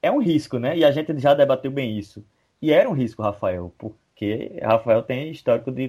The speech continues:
de, de lesões. É, então é o risco assumido pelo Botafogo.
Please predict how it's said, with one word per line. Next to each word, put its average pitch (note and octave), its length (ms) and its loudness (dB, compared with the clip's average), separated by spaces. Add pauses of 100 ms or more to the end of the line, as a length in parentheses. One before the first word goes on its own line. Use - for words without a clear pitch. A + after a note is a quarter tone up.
de, C3 320 -4
de C#3 100 -2
lesões. C#3+ 460 2 (800)
É, G2 640 4
então C#3 240 2
é D3 80 8
o D3+ 40 6
risco C#3+ 300 2
assumido D3+ 380 0
pelo D#3+ 160 0
Botafogo. D3+ 580 0